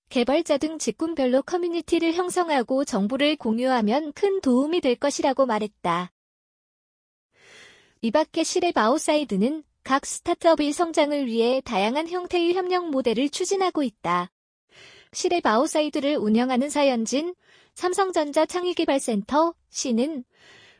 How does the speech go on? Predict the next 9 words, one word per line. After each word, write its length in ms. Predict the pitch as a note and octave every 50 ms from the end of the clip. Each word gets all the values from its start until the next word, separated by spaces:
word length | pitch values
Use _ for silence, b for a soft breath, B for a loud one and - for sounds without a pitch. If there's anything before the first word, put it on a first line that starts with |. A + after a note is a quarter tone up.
| b b
스타트업의 680 | - - - - E4 - - D#4+ D4 C#4+ - F#4+ F#4 F4
소리에 340 | - E4+ D#4+ D4+ D4 D#4
귀 200 | D4+ C#4+ C#4+ D4
기울여 420 | D4 - - A#3 A#3+ B3+ C#4+ C#4 C4+
맞춤형 540 | A3 E3+ F3+ - - D4 D4 D4+ D#4 D#4 -
프로그램을 680 | - F#4 F#4 F4+ - E4 D#4 C#4 C4 B3 B3 C4 C4
지속 340 | - - A3 - D4 - -
발굴할 460 | - G#3+ F3 - - C4+ C#4 D4 D4+
것이라며 680 | D4 C4+ - - C4+ B3+ A3 F#3+ F3+ F#3+ A#3+ D4 E4